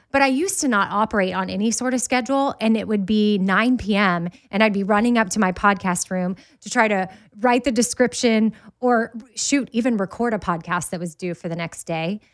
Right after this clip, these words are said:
And now I have a flow. I have organization. I have interviews pre-scheduled. I have a calendar. I abide by it. And it's like, "Oh, yeah, in that not much time,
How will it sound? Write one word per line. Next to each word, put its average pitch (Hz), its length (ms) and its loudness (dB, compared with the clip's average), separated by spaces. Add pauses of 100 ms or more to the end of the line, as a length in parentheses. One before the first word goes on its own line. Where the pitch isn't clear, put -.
(160)
And 240 160 2
now 233 520 2 (200)
I 208 100 0
have 202 100 0
a 190 40 -4
flow. 190 580 -2
I 202 60 -2
have 190 160 -2
organization. 175 960 -2
I 185 80 -4
have 180 300 -2
interviews 220 440 -2
pre-scheduled. 208 800 -4
I 185 40 -2
have 180 100 -2
a - 40 -6
calendar. 214 640 -2 (320)
I 180 100 0
abide 170 360 -2
by 226 200 2
it. 269 400 -2
And 208 120 -4
it's 190 120 -8
like, 220 180 0
"Oh, 269 100 0
yeah, 320 280 0
in 233 220 -2
that 240 180 0
not 208 240 -2
much 240 240 -6
time, 226 380 -2